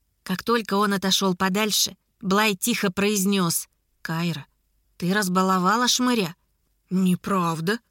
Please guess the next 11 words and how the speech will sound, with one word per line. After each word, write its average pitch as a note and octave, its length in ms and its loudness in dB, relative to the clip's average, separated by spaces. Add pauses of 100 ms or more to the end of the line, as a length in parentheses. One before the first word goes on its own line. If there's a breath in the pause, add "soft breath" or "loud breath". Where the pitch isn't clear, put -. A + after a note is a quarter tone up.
(180)
возмутилась C4 720 0
я. B3+ 240 -2 (520)
Лорд G#3 380 0
Архан C4 480 -4 (280)
наступил C4+ 520 0
Ноксу C#4+ 380 0
на C4 200 2
лапу D4+ 360 0
и A#3 200 -4
не D#4+ 220 -2
извинился. C#4 680 -2